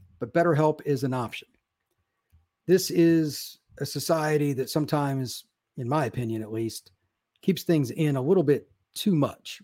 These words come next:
So this segment is brought to you by BetterHelp.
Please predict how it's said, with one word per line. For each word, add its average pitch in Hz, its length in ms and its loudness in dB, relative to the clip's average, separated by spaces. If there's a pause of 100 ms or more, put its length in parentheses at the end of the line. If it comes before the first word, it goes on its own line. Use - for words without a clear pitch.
So 123 380 -4 (560)
this 175 180 4
segment 175 300 4
is 147 80 0
brought 175 260 2
to 180 80 -2
you 165 80 4
by 156 480 -4 (480)
BetterHelp. 151 480 4